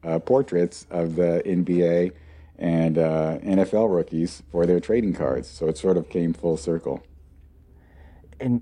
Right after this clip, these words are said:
Speaker 2: yeah, and so when you tap into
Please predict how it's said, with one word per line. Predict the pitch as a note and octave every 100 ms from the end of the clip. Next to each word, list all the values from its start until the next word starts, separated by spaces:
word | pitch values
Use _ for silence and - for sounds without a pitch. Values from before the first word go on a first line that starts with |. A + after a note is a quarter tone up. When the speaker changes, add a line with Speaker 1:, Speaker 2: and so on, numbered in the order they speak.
| -
Speaker 2:
yeah, | C3+ D#3 A#2+
and | G#2 A2+ -
so | - B2
when | A#2 B2
you | B2 C3 B2 A2 - _ - _
tap | - B2 A#2
into | B2 B2 A2+ - A#2+ A#2 A2 G#2 G2+